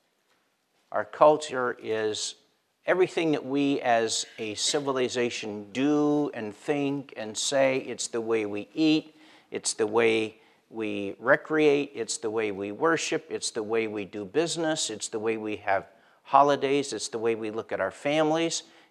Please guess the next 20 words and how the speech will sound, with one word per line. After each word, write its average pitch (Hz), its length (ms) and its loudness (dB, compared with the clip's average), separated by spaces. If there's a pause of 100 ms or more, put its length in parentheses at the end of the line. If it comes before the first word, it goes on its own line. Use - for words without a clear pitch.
it's - 160 -14
the 107 160 -4
way 120 260 0
we 104 460 -6
look 123 180 -6
at - 100 -8
how 117 180 2
to 104 100 -6
use 104 300 -2
time 135 720 2
and 104 200 -8
money 147 540 0
and 101 220 -10
resources. 151 760 -4
That, 117 260 -4 (300)
all 180 160 6
of 160 120 -2
these 143 220 -2
things 127 220 -6
are, 110 140 -4